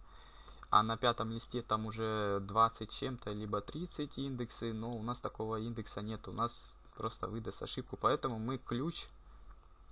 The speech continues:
сами создадим его, короче, вот так вот. Создали, получили компонент текст, получаем,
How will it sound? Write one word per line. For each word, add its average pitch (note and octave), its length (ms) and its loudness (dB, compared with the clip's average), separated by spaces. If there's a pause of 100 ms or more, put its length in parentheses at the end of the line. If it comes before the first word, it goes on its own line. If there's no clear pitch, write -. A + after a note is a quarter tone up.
(420)
сами A2+ 360 6
создадим G2+ 580 -2
его, F#2 260 -6
короче, - 380 -8
вот G2 140 -8
так - 200 -2
вот. - 100 -14 (1800)
Создали, B2+ 640 4 (120)
получили A2 680 -2 (320)
компонент G#2 600 0 (120)
текст, - 300 -2
получаем, C3+ 680 -2